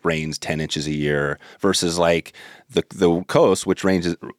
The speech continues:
rains a hundred inches a year, right? So uh, it's just a,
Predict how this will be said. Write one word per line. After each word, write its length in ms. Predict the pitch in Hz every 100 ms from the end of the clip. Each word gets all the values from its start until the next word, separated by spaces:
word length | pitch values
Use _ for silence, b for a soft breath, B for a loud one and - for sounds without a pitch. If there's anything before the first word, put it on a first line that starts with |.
| -
rains 280 | 87 85 80
a 20 |
hundred 280 | - 101 76
inches 280 | 71 69
a 60 | 76
year, 180 | 71 67
right? 300 | 69 76 69
So 380 | - 78 76 - B B B B B B B B B -
uh, 240 | 135 127
it's 160 | 139 156
just 220 | 208
a, 60 | -